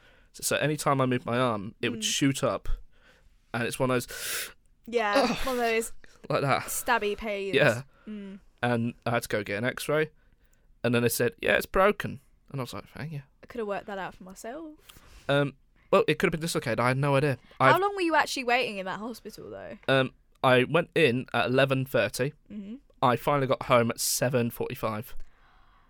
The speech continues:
Speaker 2: That's bad.
Speaker 1: And I went straight to bed.
Speaker 2: To be fair, you need to get on the private, mate.
Speaker 1: Wait, no.
Speaker 2: <laughs> On the private, on the booper.
Speaker 1: No.
Speaker 2: <laughs>
Speaker 1: Oh, 'cause I, I don't anticipate breaking my arm a lot. I, I'm, I'm Mister Careful.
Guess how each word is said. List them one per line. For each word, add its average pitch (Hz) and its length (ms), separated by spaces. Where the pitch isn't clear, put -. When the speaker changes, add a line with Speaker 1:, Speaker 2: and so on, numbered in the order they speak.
Speaker 2:
That's 196 220
bad. - 600
Speaker 1:
And 123 120
I 117 60
went - 240
straight - 380
to 143 100
bed. 101 300
Speaker 2:
To 262 100
be 254 100
fair, 208 440
you 254 80
need 339 120
to - 80
get 381 140
on 240 120
the 185 80
private, 202 520
mate. 80 320
Speaker 1:
Wait, - 160
no. 131 320
Speaker 2:
<laughs> - 60
On 220 140
the - 80
private, 240 520
on 226 140
the 220 80
booper. 208 540
Speaker 1:
No. 110 280
Speaker 2:
<laughs> 339 60
Speaker 1:
Oh, 190 80
'cause - 220
I, 175 160
I 170 60
don't 214 200
anticipate 160 480
breaking 160 300
my 143 120
arm 160 360
a - 60
lot. - 440
I, - 140
I'm, 160 240
I'm 170 180
Mister 170 300
Careful. 160 500